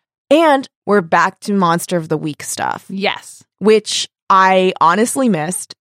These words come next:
Speaker 1: And but when we, when I finished watching these first two episodes,
Speaker 2: Yeah.
Speaker 1: I was like, "I could keep going." Whereas in season four, I was like,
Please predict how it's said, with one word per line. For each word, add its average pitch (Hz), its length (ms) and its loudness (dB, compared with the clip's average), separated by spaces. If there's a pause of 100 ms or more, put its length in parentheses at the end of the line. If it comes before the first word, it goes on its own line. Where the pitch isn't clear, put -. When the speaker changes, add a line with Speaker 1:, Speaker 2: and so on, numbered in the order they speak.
(360)
Speaker 1:
And 254 420 4 (520)
but 190 260 2
when 214 300 2
we, 294 140 -2 (100)
when 214 200 2
I 269 120 0
finished 220 360 -2
watching 175 440 -2
these 180 240 -2
first 160 320 -6
two - 160 -6
episodes, 226 720 -2
Speaker 2:
Yeah. - 760 -10
Speaker 1:
I - 40 2
was 254 160 4
like, 240 260 0 (440)
"I - 80 0
could 480 100 -6
keep 349 160 0
going." 247 540 0
Whereas 269 400 4 (220)
in 339 320 4 (180)
season 269 340 0
four, 220 640 2
I 233 100 4
was 220 120 2
like, 220 120 0